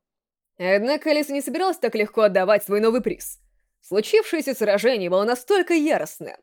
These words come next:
что сравняло с землей всю страну чудес.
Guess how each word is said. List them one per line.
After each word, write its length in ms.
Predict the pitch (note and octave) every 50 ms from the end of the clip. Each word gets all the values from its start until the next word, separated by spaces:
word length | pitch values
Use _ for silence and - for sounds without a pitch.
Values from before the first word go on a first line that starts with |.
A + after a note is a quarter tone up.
| _ _ _ _ _ _
что 280 | - - - F#3+ G3
сравняло 580 | F#3 - G#3+ G#3+ A3 A#3 B3 C4 C#4 B3+ A#3 A3
с 80 | F#3+
землей 600 | E3 G3 G3 G3+ G#3+ A#3+ A#3+ G#3+ - - - - _ _
всю 280 | - - - - B3+ C4+
страну 380 | - - - D#4 C#4+ C4 A#3+ A3+
чудес. 580 | - A#3 G#3 F3 F3+ - - - - - -